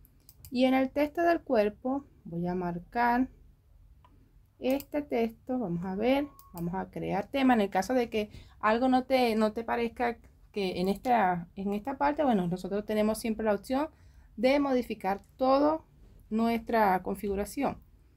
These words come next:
Aquí ya se hizo la mayor parte de edición de nuestra plantilla, ya vamos a ir, eh, eh, adaptando otras cosas. Vamos acá en, vamos a seleccionar acá en página, ya tenemos la, la letra, vamos a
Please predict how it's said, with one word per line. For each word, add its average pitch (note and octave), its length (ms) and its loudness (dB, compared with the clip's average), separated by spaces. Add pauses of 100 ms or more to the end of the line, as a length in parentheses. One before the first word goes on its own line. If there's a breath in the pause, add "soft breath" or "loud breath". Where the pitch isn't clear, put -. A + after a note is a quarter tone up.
(300 soft breath)
Aquí D#4 500 -2
ya G#3 140 -2
se A3+ 160 -2
hizo A#3 460 -4
la F#3+ 160 -4
mayor F#3+ 380 0
parte A3+ 340 -2
de A3+ 120 4
edición A#3 640 0 (100)
de G#3+ 220 0
nuestra G#3 300 2
plantilla, G#3 540 -2
ya E3+ 160 0
vamos F3+ 260 -2
a G3 140 -4
ir, B3+ 220 -4 (600 soft breath)
eh, A#3 360 2 (120)
eh, F3 240 2
adaptando E3 500 0
otras F#3+ 240 -4
cosas. - 380 -14 (100)
Vamos G3+ 220 -4
acá B3 440 2
en, B3+ 600 4
vamos E3 180 -8
a A3 80 -4
seleccionar F3 420 -6
acá F#3 180 -6
en G#3+ 60 0
página, E3+ 500 -4 (600 soft breath)
ya F#3 100 -4
tenemos A3 380 0
la, B3 320 6
la A#3 180 2
letra, A#3 640 2 (140)
vamos F#3 340 -4
a A#3 300 2